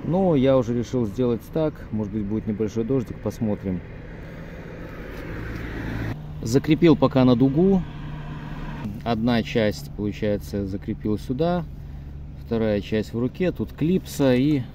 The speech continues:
как-то вот так вот это все выглядит. Ну, достаточно, достаточно надежно. Вкл-выкл. Включим.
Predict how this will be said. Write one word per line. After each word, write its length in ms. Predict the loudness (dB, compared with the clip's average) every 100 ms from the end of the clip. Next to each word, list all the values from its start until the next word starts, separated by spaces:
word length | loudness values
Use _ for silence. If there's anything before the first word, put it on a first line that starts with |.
| -12 -4
как-то 340 | -4 -2 -2
вот 120 | -2 -2
так 220 | -4 -2
вот 160 | -2 -4
это 180 | -8 -12
все 300 | -6 -4 -4 -10 -12 -12 -12 -12 -10 -10 -2
выглядит. 500 | -2 0 0 0 0
Ну, 120 | -2
достаточно, 680 | -2 0 -2 0 -2 -2 -4 -10 -16 -12
достаточно 680 | -10 -6 -4 -2 -4 -2
надежно. 680 | 0 0 0 -2 -2 -6 -8 -10 -16 -16 -18 -18 -16 -16
Вкл-выкл. 840 | 0 4 4 4 2 2 2 2 0 -10 -16 -16 -18 -18 -18 -16 -18 -16 -16 -16 -16 -16 -16 -16 -16 -16 -16 -12
Включим. 600 | -4 -2 -2 -2 -4